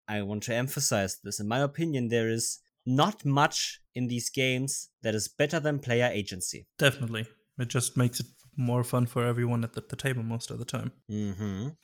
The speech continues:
Speaker 2: So basically, we talked about what they are, why they are important, and what these moments should achieve. But now we come to a big part.
Speaker 1: Mm-hmm.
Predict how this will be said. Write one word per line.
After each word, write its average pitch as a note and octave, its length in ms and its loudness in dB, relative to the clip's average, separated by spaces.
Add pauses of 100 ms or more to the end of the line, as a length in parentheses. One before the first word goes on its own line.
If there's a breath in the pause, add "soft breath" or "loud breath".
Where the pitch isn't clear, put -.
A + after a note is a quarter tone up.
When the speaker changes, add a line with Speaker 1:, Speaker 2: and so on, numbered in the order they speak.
(100)
Speaker 2:
So F#2+ 340 -4 (160)
basically, E3 400 2
we B2+ 140 0
talked C#3 280 2
about B2 340 0 (240)
what C3+ 280 -2
they A#2+ 100 0
are, A#2 420 0 (160)
why B2 400 0
they A#2+ 120 0
are A#2 140 0
important, A#2 800 -2
and A#2+ 240 -2 (200)
what A#2 240 -2
these A#2 360 -2
moments A#2 320 0
should A2 180 -2
achieve. - 540 -8 (140)
But B2 100 -2
now C#3 200 0
we C3 80 0
come A#2+ 240 -2
to A2+ 140 -8
a G#2 40 -8 (120)
big A2 180 -8
part. G2 220 -8
Speaker 1:
Mm-hmm. A#2+ 140 -8